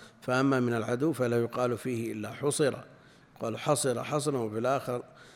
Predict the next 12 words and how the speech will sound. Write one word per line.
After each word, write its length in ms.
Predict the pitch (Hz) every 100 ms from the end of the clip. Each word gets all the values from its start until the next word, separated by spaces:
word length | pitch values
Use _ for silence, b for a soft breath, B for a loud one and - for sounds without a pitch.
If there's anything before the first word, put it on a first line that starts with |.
| B
في 120 | - 127
الأول: 440 | 131 156 151 135
"أحصر 460 | - 147 - 139 123
إحصارا"، 720 | - - - 156 147 135 127 - B B B
فدل 340 | - 120 135
على 180 | 131 127
ما 160 | 120 120
ذكرناه، 500 | 117 - 113 135 156
وأصل 480 | 123 127 147 - 120
الكلمة 480 | 110 143 131 120 110
من 220 | 120 117
الحبس، 540 | 110 - 151 165 -